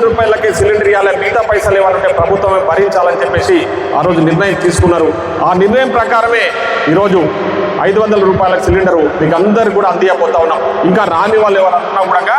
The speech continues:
త్వరలోనే మళ్ళీ దరఖాస్తులు తీసుకుంటాము. వాళ్ళకు కూడా ఎవరైతే ఆర్థికంగా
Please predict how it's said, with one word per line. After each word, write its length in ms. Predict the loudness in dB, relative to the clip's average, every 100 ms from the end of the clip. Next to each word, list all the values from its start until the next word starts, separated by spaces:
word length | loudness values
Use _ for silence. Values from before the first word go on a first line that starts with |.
| -2 -4 -6 -6 -2
త్వరలోనే 440 | 0 2 0 0 -2
మళ్ళీ 160 | -2 -2 0
దరఖాస్తులు 480 | -2 0 0 0 0
తీసుకుంటాము. 460 | 0 0 0 0 0 -2 -4 -2 0
వాళ్ళకు 320 | 2 2 0
కూడా 140 | 0 0 0 -2 -2 -6 -4 -2
ఎవరైతే 380 | 0 2 0 0 0 -2 -6 -6 -2 0
ఆర్థికంగా 500 | 0 0 0 0 0